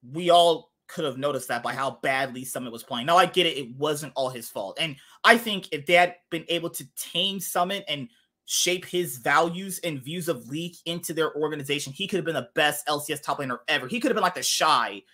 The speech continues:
for L C S. He really could have. He had that amount of potential. Just wasn't gonna work out. Then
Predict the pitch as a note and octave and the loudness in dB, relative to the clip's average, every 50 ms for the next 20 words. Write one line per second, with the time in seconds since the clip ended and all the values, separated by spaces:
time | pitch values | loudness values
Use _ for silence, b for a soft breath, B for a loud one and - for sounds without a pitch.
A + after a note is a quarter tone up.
0 | b - D3+ C3+ C#3 D3+ C3+ C3+ - C#3+ C#3 B2 G#2+ F#2+ F2 - - - F3 E3 | b -6 -2 0 0 0 0 0 -4 -4 -4 -4 -4 -6 -8 -8 -8 -8 -6 -2
1 | G#3 A#3 G3+ D#3 C#3 - D#3 A#2+ G#2 F#2 - E3 E3+ E3+ D3+ C#3 - - F3+ F3+ | 0 0 0 0 -2 -4 -4 -6 -4 -6 -6 -2 0 0 0 0 2 6 8 8
2 | F3+ E3+ - - D#3 D#3 D3+ C#3+ - - - C3 A#2 - F#2+ E2+ - b b b | 8 6 4 0 -2 -2 -2 -2 -6 -10 -10 -10 -10 -10 -12 -14 -16 b b b
3 | b b b _ _ _ _ _ _ _ _ - G#2+ - C3 C3+ D#3 D#3+ E3+ F3+ | b b b _ _ _ _ _ _ _ _ -16 -8 -6 -6 -4 -2 -2 -2 0
4 | F#3+ F#3+ F#3+ B3 A3+ A3+ C#3 F#2+ - D#3+ G3+ G#3+ G#3 G3 | 0 0 4 6 6 6 6 4 2 0 0 0 0 -2